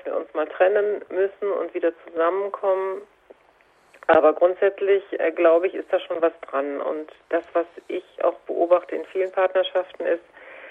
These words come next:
dass, wo die Bibel uns ja auch den Rat gibt, äh, die Eltern zu verlassen und sich an den Ehepartner zu hängen und dann ein Fleisch zu werden, diese Bibelstelle. Und,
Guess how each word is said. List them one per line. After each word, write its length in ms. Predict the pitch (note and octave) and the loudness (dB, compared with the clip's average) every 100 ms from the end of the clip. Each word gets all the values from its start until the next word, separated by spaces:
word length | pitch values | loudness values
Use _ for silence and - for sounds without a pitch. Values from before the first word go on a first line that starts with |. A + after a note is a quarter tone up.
| - - _ - | -20 -20 _ 0
dass, 160 | F3 - E3 | 0 0 -4
wo 160 | E3 | -2
die 260 | E3+ E3 D#3+ | -2 -4 -8
Bibel 320 | D#3+ F#3+ G#3 | -6 0 2
uns 180 | F3 F3+ F#3+ | 2 2 4
ja 180 | D#3+ | 6
auch 80 | F3 | 4
den 180 | - F3 | 2 0
Rat 440 | D#3+ E3 F3+ - | 2 4 2 0
gibt, 320 | - E3+ - - - | -6 -6 -6 -18 -6
äh, 280 | F3 E3 E3 | -2 0 -2
die 140 | E3 | 2
Eltern 300 | - F#3 F#3 - | 4 4 2 -4
zu 60 | E3+ | -10
verlassen 800 | - D#3+ D#3 E3+ - A3 C4+ A#3+ - | -4 0 0 0 -4 -8 -6 -10 -10
und 200 | F3 - | -10 -6
sich 200 | F#3 - | -6 -4
an 180 | - E3+ | -6 -2
den 160 | E3+ E3+ | -2 -4
Ehepartner 640 | D#3+ E3+ E3+ E3 D#3+ D#3+ - | -2 -2 0 -2 -2 -8 -6
zu 80 | D#3+ | -6
hängen 420 | D#3 D3 C#3+ C3+ | -4 -2 -2 -4
und 220 | - D3 D3 | -6 -4 0
dann 200 | D3 D#3 | 0 0
ein 180 | D3 D3 | -4 -4
Fleisch 320 | - D3 D3+ - | 0 0 -2 -6
zu 140 | D3 D3 | -8 -2
werden, 340 | - - D#3 | -2 -2 -4
diese 200 | D3+ D3+ | -8 -10
Bibelstelle. 760 | - D#3+ D#3+ - D#3+ E3 F#3 - - - - - - _ | -8 -8 -8 -4 0 2 0 -2 -18 -18 -18 -18 -20 _
Und, 300 | - E3+ F3 | -2 0 -4